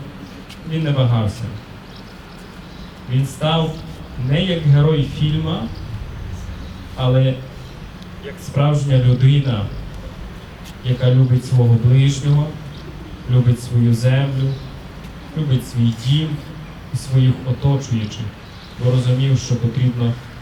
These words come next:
захищати. В Святому Письмі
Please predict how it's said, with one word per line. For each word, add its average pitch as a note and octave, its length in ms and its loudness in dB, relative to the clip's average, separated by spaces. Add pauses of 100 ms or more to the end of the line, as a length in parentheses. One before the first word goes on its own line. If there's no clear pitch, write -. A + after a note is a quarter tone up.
(260)
захищати. A2+ 560 0 (1160)
В - 40 -18
Святому F#3 340 0
Письмі D#3 640 -2